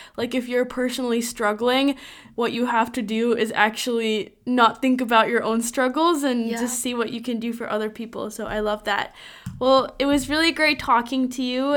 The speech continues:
Speaker 1: and I'm just really glad to have met you through the Study Stream project and be able to talk to you and learn from you and get inspired by you. So thank you so much for being on the show and sharing your gap year story.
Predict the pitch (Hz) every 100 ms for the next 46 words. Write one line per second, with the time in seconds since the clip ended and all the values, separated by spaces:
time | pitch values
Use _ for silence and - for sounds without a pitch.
0 | - 226 226 220 220 220 220 _ 240 247
1 | 262 302 311 285 285 294 294 254 262 -
2 | 262 262 262 262 233 220 220 302 302 -
3 | 285 269 277 262 269 269 240 214 208 208
4 | 220 220 208 214 339 359 359 330 311 294
5 | 277 294 294 285 277 262 262 247 240 240
6 | 233 226 226 226 233 233 233 - - -
7 | 247 233 220 240 262 285 269 277 262 254
8 | 254 220 240 240 233 240 233 233 220 220
9 | 226 220 220 214 208 202 208 208 202 226
10 | 196 202 226